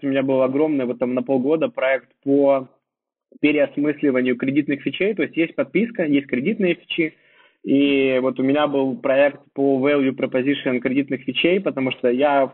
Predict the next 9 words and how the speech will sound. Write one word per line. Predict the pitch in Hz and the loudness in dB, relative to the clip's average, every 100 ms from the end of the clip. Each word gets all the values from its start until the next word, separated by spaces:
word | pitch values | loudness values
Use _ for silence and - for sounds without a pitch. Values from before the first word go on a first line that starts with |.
| - | -4
пришёл, | 143 131 156 147 139 | -4 0 0 0 0
увидел, | 143 143 127 120 - | 0 0 0 -2 -4
что | - - 135 131 127 | -16 -4 0 2 0
были | 131 127 143 165 131 | -2 -4 2 2 2
там | 127 123 | -2 -4
определённые | 123 131 135 143 135 131 | -4 -2 0 0 0 -2
проблемы | 127 135 170 233 214 - | 0 -2 0 -2 -4 -4
с | |
этим, | 170 - 143 | -4 -6 -14